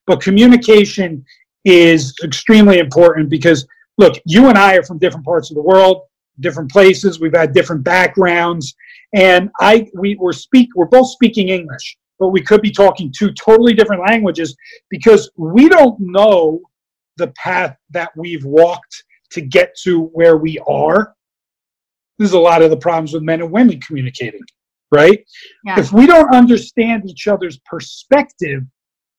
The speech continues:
Speaker 1: then how do we know we understand each other's language?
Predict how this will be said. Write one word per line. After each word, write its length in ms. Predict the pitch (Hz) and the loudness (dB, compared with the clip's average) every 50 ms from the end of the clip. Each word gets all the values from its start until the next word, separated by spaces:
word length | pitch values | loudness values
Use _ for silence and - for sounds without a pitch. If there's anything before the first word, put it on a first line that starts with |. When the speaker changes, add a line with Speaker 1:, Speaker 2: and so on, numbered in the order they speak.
| _ _ - | _ _ -8
Speaker 1:
then 160 | 190 202 196 - | -6 -6 -6 -8
how 320 | - - - 240 294 320 | -12 -10 -4 -2 0 0
do 80 | 320 294 | 0 0
we 220 | 262 254 226 208 | 0 0 0 0
know 240 | 202 233 240 220 202 | 0 0 0 0 0
we 200 | 185 180 180 202 - | -2 -4 -8 -14 -10
understand 800 | 196 196 196 190 190 165 135 - - - 196 196 190 185 170 170 | -8 -8 -4 -4 -4 -4 -6 -12 -12 -10 -10 -10 -10 -12 -14 -14
each 220 | 165 135 - - | -18 -14 -8 -4
other's 320 | 185 170 156 160 143 127 120 | -4 -4 -4 -4 -8 -10 -12
language? 840 | 120 131 143 151 165 165 160 131 - - - _ - - - - | -12 -10 -8 -8 -8 -10 -10 -12 -14 -16 -18 _ -20 -20 -20 -20